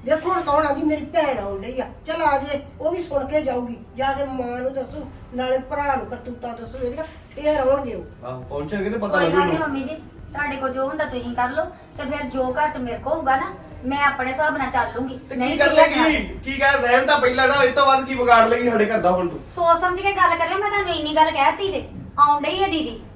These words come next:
Speaker 1: ਤੇ ਆਉਣ ਡਈ ਤੇ ਆ ਜੇ, ਸਾਡਾ ਕੀ ਕਰ ਲੂਗੀ? ਜੇ ਤੇਰਾ ਨਹੀਂ ਤੂੰ ਕਰ ਲੇਂਗੇ, ਉਹ ਕੀ ਕਰ ਲੂਗੀ? ਵੇਖ ਕਿਸ ਤਰ੍ਹਾਂ ਮੂੰਹ ਫੁਲਾ ਕੇ ਨੂੰ ਚੱਲ ਗਈ ਕਿ ਨਹੀਂ?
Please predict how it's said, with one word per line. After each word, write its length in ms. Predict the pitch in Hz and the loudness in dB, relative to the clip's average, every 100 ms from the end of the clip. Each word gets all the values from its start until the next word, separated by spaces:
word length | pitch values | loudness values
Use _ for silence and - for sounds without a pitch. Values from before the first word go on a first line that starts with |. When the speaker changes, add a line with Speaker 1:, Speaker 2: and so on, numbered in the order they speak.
| - - - - | -20 -20 -20 -6
Speaker 1:
ਤੇ 60 | 339 | -2
ਆਉਣ 240 | 330 349 | 2 2
ਡਈ 140 | 359 403 | 0 0
ਤੇ 120 | 415 | 2
ਆ 120 | 339 | 2
ਜੇ, 240 | 277 339 392 - - - - - | 2 4 4 2 -4 -16 -14 -6
ਸਾਡਾ 220 | 311 320 | -2 -2
ਕੀ 160 | 330 | 0
ਕਰ 180 | 339 330 | 2 2
ਲੂਗੀ? 260 | 339 339 269 | 0 -2 -4
ਜੇ 100 | 277 | -6
ਤੇਰਾ 240 | 277 277 | -4 -4
ਨਹੀਂ 160 | 285 294 - - | -4 -8 -14 -10
ਤੂੰ 160 | 285 | -6
ਕਰ 140 | 294 285 | -4 -2
ਲੇਂਗੇ, 220 | 311 339 | -2 -2
ਉਹ 140 | 381 | -2
ਕੀ 100 | 403 | -2
ਕਰ 180 | - 311 | -2 -2
ਲੂਗੀ? 300 | - 262 226 - - - - - - | -2 -12 -14 -16 -18 -18 -18 -18 -8
ਵੇਖ 220 | 254 277 | -4 -2
ਕਿਸ 100 | 269 | -2
ਤਰ੍ਹਾਂ 180 | 262 240 - - - | -2 -2 -4 -14 -4
ਮੂੰਹ 200 | 285 294 | -2 0
ਫੁਲਾ 260 | 269 240 233 | 2 2 0
ਕੇ 80 | |
ਨੂੰ 80 | 240 | -6
ਚੱਲ 140 | - 220 | -6 -6
ਗਈ 160 | 311 | -6
ਕਿ 100 | 440 | -4
ਨਹੀਂ? 160 | 427 | -4